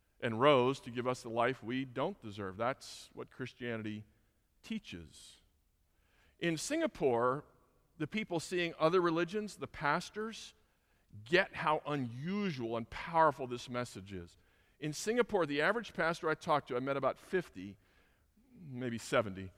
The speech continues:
The average pastor, so far, so far as I can tell, takes seven or eight mission trips a year because they've already learned three or four languages. They think, "What's one or two more?" And they've got great airports, and they live within a five-hour flight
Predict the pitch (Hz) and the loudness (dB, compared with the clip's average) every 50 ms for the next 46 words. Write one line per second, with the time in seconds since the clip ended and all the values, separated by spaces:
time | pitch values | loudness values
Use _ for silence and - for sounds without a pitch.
0 | _ _ _ _ _ _ _ - 135 - - 143 160 180 208 220 208 - - - | _ _ _ _ _ _ _ -10 -8 -4 2 4 4 4 4 2 0 -4 -4 -2
1 | 190 156 156 156 - 165 143 - 139 123 135 135 151 - - - - - 143 139 | 0 0 0 0 -2 -6 -10 -8 -4 0 0 0 0 0 -6 -12 -14 -10 -4 0
2 | 160 160 165 160 147 147 151 143 - - 143 127 123 - - 123 - - - - | 0 0 2 0 -4 -6 -8 -6 -4 -2 -2 -2 -2 -2 -6 -8 -6 -8 -10 -4
3 | - 170 165 180 180 156 156 156 147 - 127 156 156 - - 143 - - 156 139 | -2 0 0 0 0 0 0 0 0 -2 -4 -6 -6 -6 -8 -10 -6 -6 -6 -6
4 | - - 117 110 107 110 120 139 139 127 101 85 - 110 - _ _ _ _ _ | -4 -4 -6 -6 -6 -6 -6 -4 -2 -2 -4 -4 -8 -14 -18 _ _ _ _ _
5 | _ _ _ _ _ _ _ _ _ _ _ _ _ _ _ _ _ _ _ - | _ _ _ _ _ _ _ _ _ _ _ _ _ _ _ _ _ _ _ -8
6 | 135 127 - - - 208 196 147 123 120 127 147 151 - - - 139 - 151 165 | -8 -8 -6 -2 2 6 6 6 6 6 4 4 2 -2 -4 -2 -2 0 2 2
7 | 170 175 156 160 170 165 156 - 170 165 165 151 - 151 147 139 135 135 139 143 | 2 4 4 4 2 2 2 0 2 2 2 2 2 2 2 2 4 2 2 0
8 | 147 160 143 147 139 135 143 135 127 - 143 156 147 - - - - 139 135 143 | 0 -4 -6 -6 -8 -6 -6 -6 -4 0 0 0 0 -2 -8 -20 -16 -8 -4 -2
9 | 147 151 139 - - 151 131 135 143 147 151 147 139 131 120 123 127 120 117 107 | -2 -2 -2 -2 -4 -2 0 2 2 4 4 4 2 0 0 2 2 2 2 0
10 | 113 135 143 143 - - 143 156 156 - - 151 147 147 - - 143 127 123 131 | 0 0 0 0 0 0 -2 -2 -2 -2 0 0 2 2 0 -4 -6 -2 -2 -2
11 | 127 127 135 156 156 147 147 135 135 131 123 - - 160 135 139 139 139 135 135 | 0 0 0 -2 -2 -2 -2 -2 -2 -2 -4 -2 0 0 2 2 2 2 2 2
12 | 135 - 120 110 110 117 123 | 0 -2 -2 -2 0 0 -2